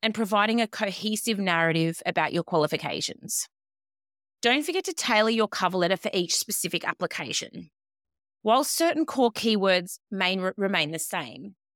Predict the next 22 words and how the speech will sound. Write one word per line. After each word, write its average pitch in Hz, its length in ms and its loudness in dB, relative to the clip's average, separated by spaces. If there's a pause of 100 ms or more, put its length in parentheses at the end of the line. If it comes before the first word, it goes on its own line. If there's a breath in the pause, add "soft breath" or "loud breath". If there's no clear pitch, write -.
(120)
there 220 100 4
might 220 240 4
be 294 80 4
additional 233 420 2
keywords 190 500 4
or 196 80 2
requirements 160 600 0
specific - 540 -2
to - 140 -4
each 160 220 0
job. 170 320 0 (760)
Take 233 240 0
the 320 80 0
time 254 300 2
to 233 140 2
adjust 190 540 0
and 196 140 0
customize 180 560 2
your 190 120 0
cover 175 260 0
letter 165 300 4
accordingly. 135 760 -2